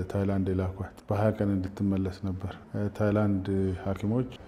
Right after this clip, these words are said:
ዳውን ሲንድሮም አላት የላትም የነሱ አጀንዳ አልነበረም። ኢንተርናል ውስጣዊ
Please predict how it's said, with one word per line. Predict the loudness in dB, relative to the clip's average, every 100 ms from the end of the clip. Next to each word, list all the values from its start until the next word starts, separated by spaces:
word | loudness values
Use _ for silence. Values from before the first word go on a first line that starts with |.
| -2
ዳውን | 2 2
ሲንድሮም | 2 2 2 4
አላት | 4 2 4
የላትም | 4 4 2 2
የነሱ | 2 2 2
አጀንዳ | 2 2 2
አልነበረም። | 2 0 0 -2 0
ኢንተርናል | 0 0 0 0 -2 -2
ውስጣዊ | -6 -2 2